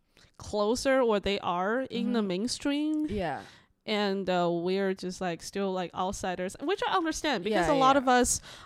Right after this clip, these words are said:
Speaker 1: are outsiders, even though they might spend, uh, many, many years here. Like, I have
Speaker 2: Yeah.
Speaker 1: cousins who, who's here for at least, like, um, seven years, and, uh, sh-, her English still kinda sucks, and, uh, she only hangs out with Chinese people, so
Speaker 2: And lives in Monterey Park,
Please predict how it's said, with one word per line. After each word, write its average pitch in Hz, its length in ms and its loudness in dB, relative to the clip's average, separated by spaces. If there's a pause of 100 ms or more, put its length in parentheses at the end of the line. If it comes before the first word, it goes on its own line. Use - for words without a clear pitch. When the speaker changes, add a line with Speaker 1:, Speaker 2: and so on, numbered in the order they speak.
Speaker 1:
are 269 480 6 (500)
outsiders, 214 600 4
even 202 200 -4
though 180 260 0
they 190 220 -2
might 190 220 -2
spend, 190 400 -4
uh, 202 80 0
many, 190 320 -2
many 180 200 -4
years 196 320 -2
here. 175 160 -6
Like, 170 160 -6
I 190 100 -2
have 208 160 -2
Speaker 2:
Yeah. 185 80 -8
Speaker 1:
cousins 240 420 0
who, 220 180 -8 (240)
who's 220 220 -4
here 214 320 -2 (380)
for 202 500 4
at 196 140 0
least, 202 420 -2
like, 180 480 -8
um, 170 480 0
seven 226 360 -2
years, 208 400 -4
and, 185 300 -4
uh, 170 220 -6
sh-, - 220 -12 (100)
her 220 80 -2
English 190 360 -4
still 156 180 -6
kinda 170 220 -8
sucks, 175 340 -8
and, 175 200 -10
uh, - 120 -10
she - 180 -6
only 170 240 -4
hangs 180 240 -6
out 165 180 -4
with 175 220 -8
Chinese 175 340 -4
people, 175 380 -6
so 170 240 -4
Speaker 2:
And 175 180 -10
lives 170 200 -8
in 180 120 -8
Monterey 170 380 -4
Park, 170 400 -10